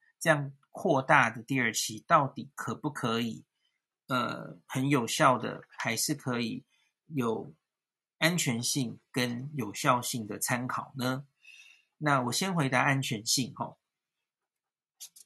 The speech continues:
我想老师的主要理论基础就是我刚刚也有提到，吼，因为次单位蛋白是一个我们比较熟悉的平台，所以，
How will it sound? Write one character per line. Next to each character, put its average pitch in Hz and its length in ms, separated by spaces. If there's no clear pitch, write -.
我 170 60
想 190 180
老 151 100
师 156 160
的 165 120
主 123 200
要 156 140
理 123 140
论 139 180
基 135 180
础 117 160
就 131 140
是 151 100
我 113 140
刚 131 160
刚 135 100
也 123 60
有 117 100
提 - 220
到， 117 260
吼， - 180
因 147 120
为 165 100
次 156 280
单 147 260
位 143 160
蛋 120 300
白 - 340
是 - 240
一 135 80
个 127 140
我 117 60
们 120 200
比 117 100
较 143 140
熟 117 260
悉 - 220
的 143 100
平 - 260
台， - 220
所 - 220
以， 147 260